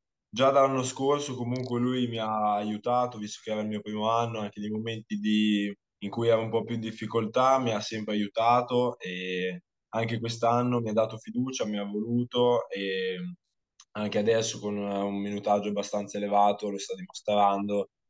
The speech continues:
e mi trovo bene sia a livello umano che a livello di campo, quindi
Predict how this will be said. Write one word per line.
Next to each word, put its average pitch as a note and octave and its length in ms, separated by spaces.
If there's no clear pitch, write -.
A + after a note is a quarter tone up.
e G2 420
mi G2 140
trovo G#2 280
bene A2+ 360
sia G#2+ 180
a A2 40
livello A2 300
umano A#2 440
che G#2 140
a G#2 40
livello G#2 380
di G2 100
campo, G#2 560
quindi F#2 640